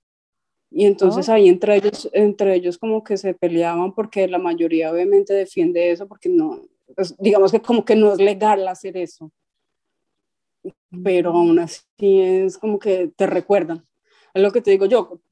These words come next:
Speaker 1: yo me mentalizo en que yo lo puedo hacer, pero ellos son como los que te, a veces te recuerdan que tú eres mujer o que tú eres latina o que tú eres, no sé, oscura, <laughs> lo que sea que, que ellos me vieran fuera. Bueno, cuando estaba en la banda aún,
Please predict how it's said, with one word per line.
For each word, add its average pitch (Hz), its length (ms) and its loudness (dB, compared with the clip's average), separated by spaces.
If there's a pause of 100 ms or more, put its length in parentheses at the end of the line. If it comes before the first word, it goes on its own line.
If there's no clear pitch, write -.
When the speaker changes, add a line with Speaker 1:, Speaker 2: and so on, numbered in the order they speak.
Speaker 1:
yo 202 260 -4
me 262 140 -4
mentalizo 294 460 0
en 233 80 -10
que 269 140 -6
yo 202 120 -4
lo 190 160 -8
puedo 226 220 -2
hacer, 220 380 -4
pero 185 200 -2
ellos 208 360 0
son 240 180 -2
como 240 220 -6
los 247 200 -4
que 240 100 -12
te, 202 280 -4 (260)
a 190 120 0
veces 180 340 -6
te 220 80 -8
recuerdan 185 520 -4
que 202 140 -8
tú 180 160 -2
eres 175 140 -4
mujer 196 340 -4
o 185 100 -4
que 180 120 -14
tú 175 160 -6
eres 165 160 -4
latina 190 480 -2
o 175 80 -6
que 175 120 -10
tú 160 180 -8
eres, 165 400 -4
no 165 500 -8
sé, 175 260 2
oscura, 190 440 2
<laughs> - 260 -2
lo 214 120 0
que 190 140 2
sea 190 300 2 (100)
que, 226 280 2
que 202 100 -4
ellos 190 200 -4
me 208 160 -4
vieran 180 300 -6 (680)
fuera. 202 560 0 (640)
Bueno, 208 580 4
cuando 208 340 0
estaba 196 380 -2
en 220 80 -4
la 247 120 -6
banda 202 300 -4
aún, 214 760 -8